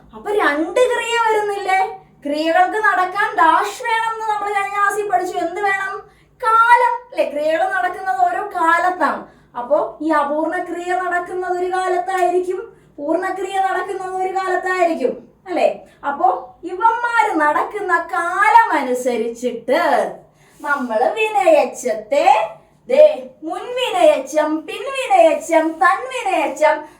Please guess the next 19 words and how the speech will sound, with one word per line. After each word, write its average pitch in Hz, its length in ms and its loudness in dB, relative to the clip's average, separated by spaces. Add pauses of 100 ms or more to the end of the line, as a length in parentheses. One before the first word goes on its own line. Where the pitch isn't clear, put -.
(100)
നടുവിനയച്ചം, 359 840 2
പാക്ഷിക 427 880 0
വിനയച്ചം 233 680 -4
എന്ന 226 300 -4 (300)
അഞ്ചായിട്ട് 415 800 0
തിരിച്ചിരിക്കുന്നു. 277 600 -4 (160)
അപ്പൊ 359 140 -2
കാലം 381 480 2
പഠിച്ച 370 320 -2
നിങ്ങൾ 359 380 4
എന്തും 370 340 0
കൂടെ 415 160 0
അറിഞ്ഞിരിക്കണം, 370 760 -2 (260)
വിനയച്ചത്തിന്റെ 370 1200 0
ഈ 403 260 -6
തിരിവുകളും 415 640 2
കൂടെ 247 160 -2
അറിഞ്ഞിരിക്കണം. 311 640 -2 (360)
അതില് 220 460 -6